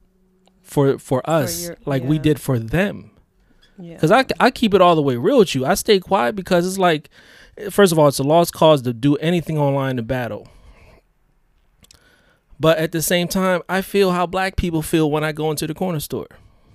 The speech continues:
Speaker 2: Mm-hmm.
Speaker 1: They don't really see me as Asian.
Speaker 2: Mm-hmm.
Speaker 1: <laughs> I'm keeping it all the way real.
Speaker 2: <laughs>
Speaker 1: They don't see that. It's like they, they actually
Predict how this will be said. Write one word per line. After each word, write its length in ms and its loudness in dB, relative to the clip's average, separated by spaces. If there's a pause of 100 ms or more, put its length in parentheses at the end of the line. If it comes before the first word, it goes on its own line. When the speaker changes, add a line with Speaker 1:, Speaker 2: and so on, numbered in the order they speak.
(360)
Speaker 2:
Mm-hmm. 540 -14 (300)
Speaker 1:
They 180 6
don't 200 2
really 260 2
see 360 -4
me 360 -4 (920)
as 220 -4
Asian. 380 -4 (1120)
Speaker 2:
Mm-hmm. 440 -10 (500)
Speaker 1:
<laughs> 40 -6 (960)
I'm 100 -2 (240)
keeping 340 -2
it 180 -4
all 220 2
the 100 8
way 160 10
real. 400 2
Speaker 2:
<laughs> 140 -12 (760)
Speaker 1:
They 140 6
don't 240 4 (120)
see 380 2
that. 360 2
It's 220 -6
like 180 4
they, 260 4
they 340 0
actually 760 -4